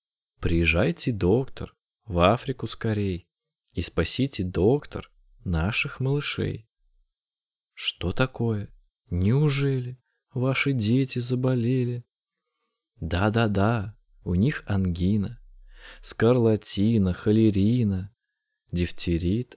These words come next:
аппендицит, малярия и бронхит.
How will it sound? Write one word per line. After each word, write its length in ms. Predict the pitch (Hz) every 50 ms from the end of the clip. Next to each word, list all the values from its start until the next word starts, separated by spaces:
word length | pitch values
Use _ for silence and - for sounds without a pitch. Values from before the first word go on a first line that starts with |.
| -
аппендицит, 1120 | - 87 - - 92 90 87 85 87 85 78 - - - - 95 107 123 123 - - - _ _ _ _ _ _ _ _ _ _ _ _ _ _ _ _ -
малярия 840 | 90 87 87 85 85 85 82 82 98 123 147 123 92 92 - - - - - - - - - -
и 140 | - - 175
бронхит. 760 | 127 101 98 87 85 - - - 78 82 80 - - -